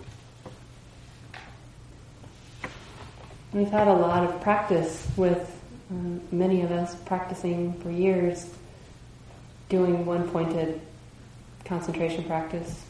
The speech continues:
noticing the breath like we did on the first day. And there's this concentration or stability of mind that is established by being continuous is, is just different, but it's not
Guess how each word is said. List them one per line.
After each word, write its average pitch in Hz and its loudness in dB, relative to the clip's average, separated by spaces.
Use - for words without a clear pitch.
noticing 170 -2
the 165 -2
breath 185 0
like 175 -4
we 180 2
did 180 2
on 180 2
the 175 2
first 175 -4
day. 180 -2
And 196 6
there's 196 8
this 190 2
concentration 190 4
or 175 4
stability 175 4
of 160 4
mind 165 4
that - 2
is 170 0
established 175 2
by 165 2
being 165 4
continuous 165 2
is, - -2
is 190 -4
just 202 2
different, 180 2
but 170 0
it's 170 0
not 185 2